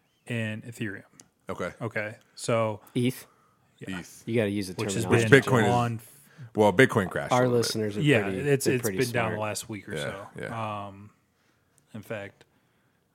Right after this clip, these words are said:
Speaker 1: it's, it's down two, two and a half percent
Speaker 2: Oh, it's
Speaker 1: today.
Speaker 2: down a lot. Yeah, it's like
Speaker 1: <laughs> Yeah.
Speaker 2: forty-six thousand.
Speaker 1: Yeah.
Speaker 2: Yeah.
Speaker 1: Good time to buy.
Speaker 2: Yeah.
Speaker 1: Buy the dips.
Speaker 2: Yeah, that's what they say. This
Speaker 1: So
Speaker 2: dip's, this bit, dip's been a little bit longer than the previous dips,
Speaker 1: It, it
Speaker 2: though.
Speaker 1: has been. But it, like, Bitcoin to me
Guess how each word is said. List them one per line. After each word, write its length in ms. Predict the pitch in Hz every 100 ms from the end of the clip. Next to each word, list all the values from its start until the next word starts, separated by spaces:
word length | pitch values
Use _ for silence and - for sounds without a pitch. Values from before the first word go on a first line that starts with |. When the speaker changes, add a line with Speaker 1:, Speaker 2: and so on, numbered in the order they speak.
| -
Speaker 1:
it's, 160 | 113 -
it's 300 | 107 98 - _
down 420 | 101 98 98 98 - _ _ -
two, 200 | - 104
two 280 | 101 - 123
and 80 | 101
a 40 |
half 140 | 101
percent 340 | - 117 120 104
Speaker 2:
Oh, 120 | 98
it's 120 | 90
Speaker 1:
today. 120 | -
Speaker 2:
down 100 | 92 87
a 40 |
lot. 280 | 85 82 76
Yeah, 180 | 85 80
it's 100 | -
like 120 | 85
Speaker 1:
<laughs> 0 |
Yeah. 100 | 101
Speaker 2:
forty-six 380 | 87 82 - 78
thousand. 360 | 78 78 76 73 _ _
Speaker 1:
Yeah. 260 | 110 98 101
Speaker 2:
Yeah. 200 | - - - 170
Speaker 1:
Good 160 | 123 117
time 180 | 123 113
to 40 |
buy. 280 | 110 101 92 - -
Speaker 2:
Yeah. 220 | 78 73
Speaker 1:
Buy 160 | 107 107
the 100 | 110
dips. 380 | 107 92 - - -
Speaker 2:
Yeah, 180 | 87 76
that's 220 | 85 85
what 100 | 120
they 100 | 110
say. 200 | - 92
This 160 | 92 90
Speaker 1:
So 120 | 110
Speaker 2:
dip's, 100 | 104
this 220 | 117 123
bit, 300 | 131 147 123
dip's 180 | 123 127
been 160 | 117 104
a 40 |
little 160 | 98 95
bit 100 | 92
longer 240 | 92 87
than 80 | 85
the 60 | 82
previous 320 | 90 82 76
dips, 240 | 143 170
Speaker 1:
It, 40 | 143
it 20 |
Speaker 2:
though. 40 | 127
Speaker 1:
has 240 | 165 143
been. 280 | 107 101 113 _ _ _ _ _ _ -
But 340 | 226 165 147 -
it, 220 | 160 - _ 170
like, 320 | 165 113 101
Bitcoin 400 | 175 - 185 180
to 60 | 156
me 300 | 151 180